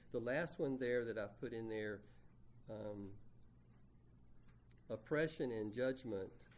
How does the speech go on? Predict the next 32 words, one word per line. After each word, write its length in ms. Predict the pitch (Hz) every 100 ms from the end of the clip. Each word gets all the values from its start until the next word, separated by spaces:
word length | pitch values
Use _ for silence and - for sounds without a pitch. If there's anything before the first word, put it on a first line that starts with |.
| - -
when 180 | 113 113
one 280 | 120 117 104 -
determines 680 | 104 - - 139 127 110 101 -
to 80 | 104
follow 300 | 107 107 107
man's 420 | 104 104 101 98 -
command. 580 | 98 98 98 92 85 85 - - - - - - - - -
That 220 | 139 160
basically 680 | 143 160 160 139 131 113 113 120
in, 180 | 113 107
in 120 | 113 110
Israel's 420 | 135 143 156 -
time 440 | 139 127 127 123
was 240 | 110 104 107 - - -
they 180 | 113 139
had, 180 | 131 113 110 - 110
they 180 | 131 123
had 120 | 110 110 -
s-, 200 | - - - - -
wed 340 | 117 165 175
themselves 580 | 147 131 - 120 120 113
to 100 | 120
the 100 | 107
culture 520 | - 123 120 - 110
of 100 | 104
other 240 | 104 104 104
nations. 680 | 104 104 - 85 78 - - - - - - - - - - - -
Um, 280 | 98 87 87 98 - 104 101
they 160 | 92 98
worshiped 380 | 113 - 147 -
their 140 | 131
gods. 760 | 131 120 120 101 101 - -